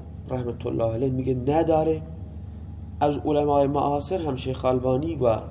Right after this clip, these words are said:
بسیاری های دیگر تقریباً، البته رویه‌شون هم اونا مثلاً نسگرا هستن تا بیان به علل و اهداف نصوص و مقاصد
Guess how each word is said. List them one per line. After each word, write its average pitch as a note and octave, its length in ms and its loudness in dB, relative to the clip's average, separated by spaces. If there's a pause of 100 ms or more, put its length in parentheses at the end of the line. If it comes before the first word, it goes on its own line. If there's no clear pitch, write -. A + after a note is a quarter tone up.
(1500)
بسیاری C#3+ 460 2
های B2+ 220 2
دیگر C#3 640 4 (1160)
تقریباً، G#3 380 2
البته G#3+ 420 2
رویه‌شون G3 580 0
هم F#3 100 -2
اونا F#3+ 320 4
مثلاً D#3 500 -4
نسگرا D3+ 520 4
هستن - 440 -6
تا - 200 -6 (380)
بیان A2+ 260 -2 (640)
به G#2+ 200 -4
علل C3 460 2 (260)
و A#2 280 2 (520)
اهداف A#2+ 440 -4
نصوص G#2+ 540 -4 (500)
و A2+ 60 0
مقاصد A2 540 0